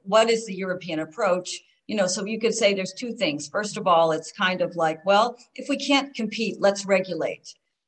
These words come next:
If we cannot, uh, uh, uh, if our companies can't deliver in the marketplace the results we should have, well, let's take the German sort of ordoliberal approach, and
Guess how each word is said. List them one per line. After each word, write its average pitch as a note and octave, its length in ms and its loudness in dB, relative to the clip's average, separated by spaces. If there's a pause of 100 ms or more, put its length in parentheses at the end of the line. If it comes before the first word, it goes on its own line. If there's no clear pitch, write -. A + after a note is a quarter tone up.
(120)
If - 40 0 (100)
we C4 60 0 (100)
cannot, A#3 500 0
uh, F3+ 220 6 (160)
uh, E3 220 4 (120)
uh, D#3+ 60 -2 (300)
if G3+ 120 -2
our A#3+ 80 4 (120)
companies A#3 340 -4 (120)
can't G3+ 260 0
deliver G#3+ 360 4 (160)
in G3+ 60 2
the G#3 80 2
marketplace G3+ 800 0 (240)
the G#3+ 100 -8 (120)
results F#3+ 420 0
we E3 160 -16
should C4+ 160 2 (120)
have, F3 160 2 (320)
well, A3+ 200 2
let's B3 180 0
take A#3+ 280 0
the G3+ 200 -2
German G#3+ 300 -2 (100)
sort F#3+ 140 -4
of - 40 -10 (180)
ordoliberal G3 640 0 (100)
approach, F#3+ 400 -2 (220)
and G#3+ 80 -2